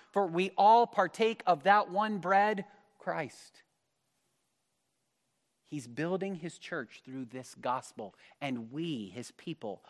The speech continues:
are the gospel made visible, especially as we show these signs and symbols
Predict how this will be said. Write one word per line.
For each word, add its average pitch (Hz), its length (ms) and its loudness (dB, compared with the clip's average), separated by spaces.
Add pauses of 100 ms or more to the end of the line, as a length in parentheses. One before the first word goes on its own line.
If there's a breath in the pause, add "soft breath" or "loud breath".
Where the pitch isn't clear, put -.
(120)
are 151 120 0
the 127 100 -6
gospel 156 580 -4
made 135 280 -10
visible, 110 460 -18 (1200)
especially 180 720 -6
as 147 240 -8
we 139 120 -4
show 156 680 -6 (240 soft breath)
these 160 320 -4
signs 156 680 -8
and 135 200 -14
symbols 143 760 -14